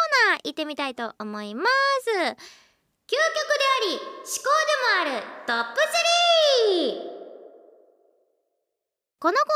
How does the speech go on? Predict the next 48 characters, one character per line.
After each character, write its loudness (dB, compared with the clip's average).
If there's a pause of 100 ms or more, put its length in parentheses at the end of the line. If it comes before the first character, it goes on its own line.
(120)
ー 4
ナ 4
ー 4
は 2
で -2
す -10
ね、 -4
皆 -2 (220)
さ -2
ん -6
が 2
私 -2
に -2 (240)
ト 2
ッ 0
プ -20 (160)
ス -10
リ 4 (240)
ー 8
ラ -2
ン -8
キ -6
ン -6
グ 2
を 6 (120)
質 -4
問 -2
す -4
る -2
コ -2
ー -2
ナ -4
ー -6
で -6
ご -6
ざ -4
い -2
ま -2
す。 -6 (520)
黒 0
歴 0
史 -10
と -6
か -10
が -12
ね、 -8
あ -6
の、 -8